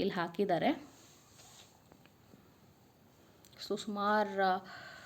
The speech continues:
ಆ, ಏಳು ವರ್ಷದ ಹಿಂದಿನ ಸ್ಯಾರಿದು ಈ ಬ್ಲೌಸ್, actually.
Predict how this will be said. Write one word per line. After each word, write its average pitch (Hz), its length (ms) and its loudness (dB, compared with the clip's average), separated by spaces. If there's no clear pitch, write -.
ಆ, 190 320 2
ಏಳು 220 260 8
ವರ್ಷದ 220 320 6
ಹಿಂದಿನ 214 360 6
ಸ್ಯಾರಿದು 185 580 2
ಈ 185 40 4
ಬ್ಲೌಸ್, 180 400 2
actually. 180 520 2